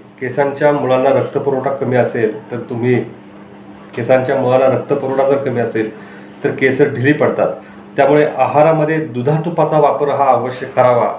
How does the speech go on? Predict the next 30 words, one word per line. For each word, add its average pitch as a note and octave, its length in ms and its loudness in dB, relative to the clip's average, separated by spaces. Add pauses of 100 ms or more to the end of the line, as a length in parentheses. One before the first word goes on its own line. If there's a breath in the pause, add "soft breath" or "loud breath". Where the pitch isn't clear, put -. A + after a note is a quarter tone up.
(160)
असं B2 200 -10
माझं A#2 160 0
तुम्हाला A#2 380 -2
सर्व A#2 200 -4
लोकांना A2+ 320 -2
सांगणं G#2+ 340 -2
आहे. G#2 160 0 (960 loud breath)
बऱ्याच D#3 400 2
लोकांना D3+ 640 0 (280)
पिवळं D#3+ 460 4 (140)
मूग, C#3+ 380 2 (720)
हिरवं D3 560 2
मूग D#3 300 2
आणि C3+ 140 -8
काळं C#3 400 2
मूग A#2+ 340 -6
या A#2 100 2
तीन C3 380 -8
मुगाविषयी C3 600 0
कल्पना B2 380 0
असेल, A#2 380 0
तुम्ही A#2+ 160 -6
सर्व A#2+ 200 -8
लोकांनी A#2+ 340 -2
वापरले A2+ 420 -2
सुद्धा A2 200 -2
असेल, - 400 -6 (880)
तर D#3 120 2
पिवळे E3 460 4
मूग F3+ 240 0